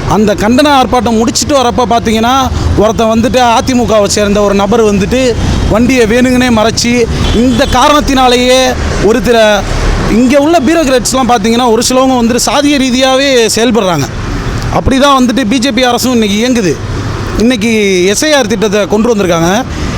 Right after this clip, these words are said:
எஸ் ஐ ஆர் வந்துட்டு இன்னைக்கு அதை எதிர்த்து இன்னைக்கு இந்திய கூட்டணி வந்துட்டு, ஆ, க-, ஆர்ப்பாட்டம் நடத்துறாங்க. ஏன் எஸ் ஐ ஆரை வந்து எதிர்க்கிறாங்க அப்படின்னா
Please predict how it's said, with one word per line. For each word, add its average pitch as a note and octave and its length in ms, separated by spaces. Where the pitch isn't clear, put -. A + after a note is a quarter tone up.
எஸ் A3 220
ஐ E4 100
ஆர் C#4 180
வந்துட்டு A#3+ 300
இன்னைக்கு A3+ 680
அதை G#3 240
எதிர்த்து C#4+ 560
இன்னைக்கு G#3 600
இந்திய C4 280
கூட்டணி A#3 360
வந்துட்டு, C4+ 440
ஆ, G3+ 440
க-, F#3 400
ஆர்ப்பாட்டம் A3 340
நடத்துறாங்க. F#3 360
ஏன் D4+ 300
எஸ் B3 200
ஐ D4+ 60
ஆரை B3+ 240
வந்து A3+ 180
எதிர்க்கிறாங்க A3+ 680
அப்படின்னா E3+ 360